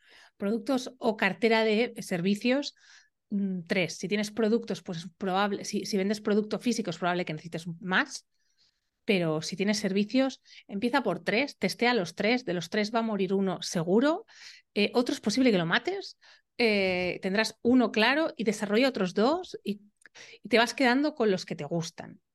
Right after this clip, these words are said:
con los que te gustan y te son rentables.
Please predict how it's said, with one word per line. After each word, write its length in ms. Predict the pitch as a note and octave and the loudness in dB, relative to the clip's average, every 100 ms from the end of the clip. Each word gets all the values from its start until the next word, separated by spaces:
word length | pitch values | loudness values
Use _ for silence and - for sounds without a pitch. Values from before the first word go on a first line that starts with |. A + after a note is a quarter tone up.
| _ | _
con 120 | - | -12
los 80 | E3 | -12
que 80 | E3 | -8
te 80 | F3+ | -2
gustan 420 | A3+ - C4+ C#4+ _ | -2 -2 -4 -4 _
y 340 | - G3+ F#3+ F3+ | -2 0 2 0
te 100 | - | -4
son 200 | - F3+ | -4 -4
rentables. 560 | E3+ E3 A#2 - - | -6 -8 -10 -14 -18